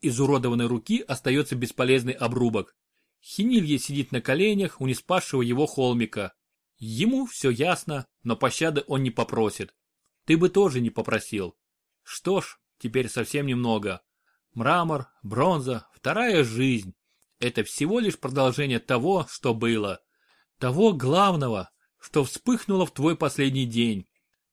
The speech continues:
Всё началось в Альконье, здесь и закончится. А с теми, кто бросает своих на смерть, разговор один.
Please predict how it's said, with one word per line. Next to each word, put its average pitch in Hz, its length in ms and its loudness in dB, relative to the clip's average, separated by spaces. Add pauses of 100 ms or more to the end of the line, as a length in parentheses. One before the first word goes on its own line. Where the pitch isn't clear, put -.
Всё - 260 0
началось 143 460 0
в 120 80 0
Альконье, 170 680 0 (120)
здесь 117 380 0
и 139 60 2
закончится. 117 800 -2 (440)
А 147 140 0
с - 100 -6
теми, 202 520 -2
кто 143 160 0
бросает 151 480 0
своих 147 400 0
на 139 120 0
смерть, 135 500 -2 (360)
разговор 135 720 2
один. 147 500 0